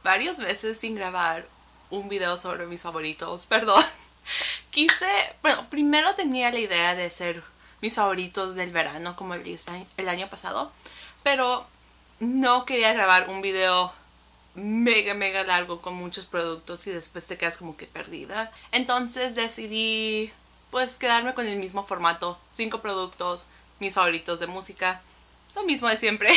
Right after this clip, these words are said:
<laughs> Quiero empezar con algo que ha contribuido bastante con mi cabello azul. Esto es algo bastante diferente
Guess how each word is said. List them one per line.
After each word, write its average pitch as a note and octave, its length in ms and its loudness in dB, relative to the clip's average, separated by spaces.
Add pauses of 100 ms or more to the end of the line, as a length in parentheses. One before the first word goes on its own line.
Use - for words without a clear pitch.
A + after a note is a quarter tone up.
(380)
<laughs> - 420 -4
Quiero D#4 200 6
empezar D4+ 420 4
con C4+ 240 -2
algo B3 380 0
que A#3 80 -2
ha F#3+ 100 0
contribuido F#3+ 560 -6
bastante A3 800 -4
con A3 320 -2 (680)
mi F3 200 -12
cabello E3+ 500 -12 (280)
azul. - 380 -10 (640)
Esto F#3 260 -4
es F#3 60 -8
algo F3 300 0
bastante G#3 360 -6
diferente F#3 680 -4